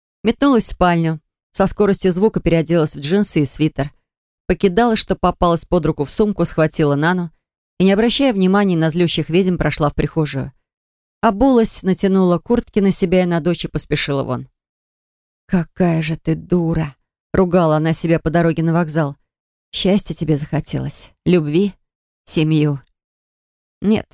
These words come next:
не будет ничего этого. Анаит больше ни за что не подпустит к себе ни одного мужика.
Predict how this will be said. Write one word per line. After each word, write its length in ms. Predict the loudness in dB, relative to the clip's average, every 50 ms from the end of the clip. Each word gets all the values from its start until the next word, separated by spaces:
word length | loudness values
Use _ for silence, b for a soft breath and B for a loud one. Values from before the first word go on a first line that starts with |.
| -20 _ _ _ _ _
не 140 | 0 2 2
будет 260 | 2 2 0 -2 -4
ничего 320 | -6 -4 -4 -2 -2 0 -2
этого. 380 | -2 -2 -6 -8 -10 -10 -12 _ _ _ _ _ _ _ _ _ _ _ _ _ 0
Анаит 380 | 0 2 4 4 2 2 0
больше 360 | 0 0 -2 0 0 -2 -2 0
ни 180 | 0 0 0
за 180 | 2 2 0 0
что 240 | 0 -2 -2 0 0
не 100 | 0 0
подпустит 580 | -2 -2 -4 -2 -4 -6 -4 -4 -4 -6 -6
к 40 | -4
себе 240 | -4 -2 0 2 2
ни 180 | 2 4 4
одного 400 | 2 2 0 -2 -2 -2 -2 -2
мужика. 480 | -2 -4 -4 -6 -8 -8 -8 -10 -10 -10